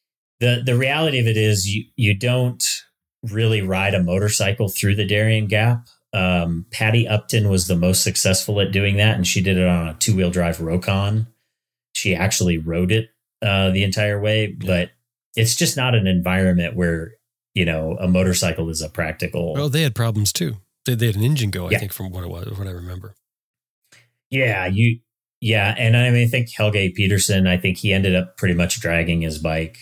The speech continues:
Speaker 1: Um, I know that that was how Ed Culberson got through the jungle,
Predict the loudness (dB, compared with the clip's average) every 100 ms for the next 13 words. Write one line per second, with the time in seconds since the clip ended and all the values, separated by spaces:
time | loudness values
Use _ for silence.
0 | -20 _ -8 -4 -4 -6 -10 -16 _ _
1 | 0 0 0 0 0 -2 -2 -2 -2 -2
2 | -2 0 0 0 -2 -2 -2 0 0 0
3 | -2 -2 -2 -2 -2 -2 -2 -2 -4 -8